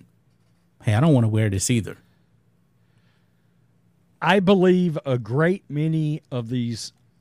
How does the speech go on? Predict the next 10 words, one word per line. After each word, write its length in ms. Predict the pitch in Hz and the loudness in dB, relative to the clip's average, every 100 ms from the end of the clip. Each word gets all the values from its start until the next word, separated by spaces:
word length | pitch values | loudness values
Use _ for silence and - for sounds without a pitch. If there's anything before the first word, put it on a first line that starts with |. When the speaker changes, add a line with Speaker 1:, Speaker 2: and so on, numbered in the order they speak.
| _ | _
Speaker 2:
sports 480 | - - 160 160 131 | -18 -10 -4 -4 -4
athletes 520 | 131 131 - 123 107 | -4 -4 -4 -8 -8
across 380 | 110 - 135 127 | -10 -4 -4 -4
the 100 | 139 | -6
board 460 | 113 113 113 107 101 _ _ _ _ _ - | -6 -4 -4 -6 -10 _ _ _ _ _ -4
have 180 | 135 117 | -4 -4
also 600 | 139 139 147 - 143 104 | -4 -2 -2 -2 -4 -2
heard 260 | 139 127 | -4 -2
a 140 | 120 113 | -4 -4
lot 520 | 113 113 107 - | 0 0 -2 -6